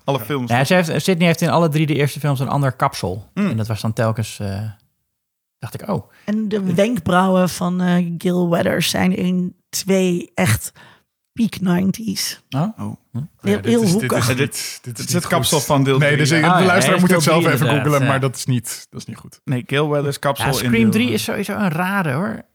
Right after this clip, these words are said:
Speaker 1: is echt, het is een hele rare,
Speaker 2: Het is,
Speaker 1: maar
Speaker 2: eh, dat is eigenlijk nauwelijks meer een horrorfilm. Dat is echt een detective comedy. Het is veel meer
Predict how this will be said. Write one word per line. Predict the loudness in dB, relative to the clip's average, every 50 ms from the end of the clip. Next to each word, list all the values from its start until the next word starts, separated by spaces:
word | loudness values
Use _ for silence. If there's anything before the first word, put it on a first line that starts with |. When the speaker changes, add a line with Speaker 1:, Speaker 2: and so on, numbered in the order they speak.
| _ _
Speaker 1:
is | -10 -6 -6
echt, | -4 -2 -2
het | -2 0 0
is | -2 -2 0
een | 0 0
hele | 0 0 0 -2
rare, | -2 -2 0 0 0 -2 -2 -2
Speaker 2:
Het | 0 0
is, | 0 0 2
Speaker 1:
maar | 0 0
Speaker 2:
eh, | 0 -2 -2 -2 -4 -2
dat | -2 0 0
is | -2 -4
eigenlijk | -2 -2 -2 -2 -2 -4 -8 -10 -4 -2
nauwelijks | 0 2 2 2 2 0 0 -2
meer | 0 0 0
een | 2 2
horrorfilm. | 0 2 2 0 0 0 0 0 2
Dat | 2 0
is | 0 0
echt | -2 -4 -4 -4 -2
een | -4 -2
detective | 0 -2 -2 -2 -4 -8 -6 -4 -6 -6 -6
comedy. | -4 -2 0 0 0 0 -2 -4 -6 -8 -10 _ _ _ _ _
Het | _ -10
is | -10 -10 -8
veel | -4 0 2 4 4 4
meer | 4 4 4 4 4 4 4 2 2 0 -2